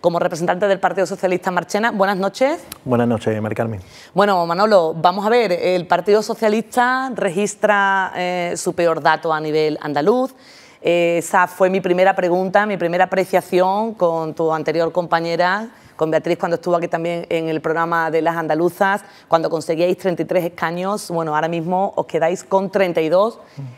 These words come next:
Speaker 1: con el casi ochenta por ciento del escrutinio ya realizado. Bueno, ¿cómo se valora estos datos, Manolo?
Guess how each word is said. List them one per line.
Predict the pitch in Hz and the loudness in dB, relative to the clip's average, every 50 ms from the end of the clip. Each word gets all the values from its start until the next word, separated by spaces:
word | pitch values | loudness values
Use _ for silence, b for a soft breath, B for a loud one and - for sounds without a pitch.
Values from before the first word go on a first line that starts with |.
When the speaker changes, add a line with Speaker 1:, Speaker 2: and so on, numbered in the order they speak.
| B _ | B _
Speaker 1:
con | - 180 180 190 214 208 196 - | 0 2 2 2 0 -4 -6 -6
el | - - - 180 175 175 175 170 165 - | -6 -4 -2 0 2 2 2 0 0 0
casi | 196 180 - - 214 | -2 -2 0 -2 -2
ochenta | 185 - - - 196 190 190 208 | -2 -2 -2 -2 -2 0 0 0
por | 190 185 175 | -2 -2 -2
ciento | - 196 185 190 180 214 | -2 -2 -4 0 -2 0
del | 196 185 175 | 0 0 0
escrutinio | 170 165 - 165 151 - 175 175 175 175 | -2 -4 -6 -8 -8 -6 -4 -2 -2 0
ya | 160 170 170 | 2 2 2
realizado. | 170 170 165 160 151 - - 170 175 175 196 202 208 208 | 2 0 -2 -4 -4 0 2 2 2 4 2 2 2 0
Bueno, | - 160 160 156 151 | -2 -4 -4 -4 0
¿cómo | - 196 190 196 196 | 2 2 2 2 0
se | - - | -2 0
valora | 190 175 170 175 180 185 196 208 226 247 254 - - - - | 2 2 2 2 2 2 2 0 -2 -4 -8 -12 -20 -6 -4
estos | 170 165 - - 180 170 160 160 160 156 151 151 151 147 143 | -4 -4 -2 -2 0 2 2 2 2 0 0 0 0 -2 0
datos, | 127 160 160 160 196 196 208 214 | 0 -2 -2 0 -2 -2 -2 -2
Manolo? | 196 170 160 165 165 170 190 208 220 | -4 -4 -4 -4 -2 -2 -2 -4 -6